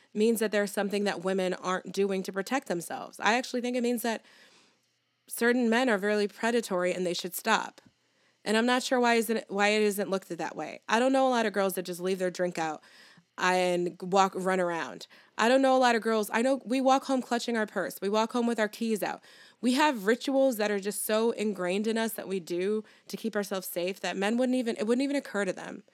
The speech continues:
So when I hear about a date rape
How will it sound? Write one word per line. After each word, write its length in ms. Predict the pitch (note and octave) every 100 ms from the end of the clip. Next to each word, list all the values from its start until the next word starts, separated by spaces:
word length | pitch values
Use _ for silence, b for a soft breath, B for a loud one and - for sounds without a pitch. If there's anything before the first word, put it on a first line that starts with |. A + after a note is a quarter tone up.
| b b
So 500 | - A#3 A#3+ A#3 A3 - B B B B B B _ _ _ _ - _ - G#3
when 220 | C4 C#4
I 400 | D4+ E4+ E4+ -
hear 320 | - - E4 E4+
about 220 | C#4 B3
a 60 |
date 260 | F#3+ G3+ A3+
rape 320 | B3+ C#4 -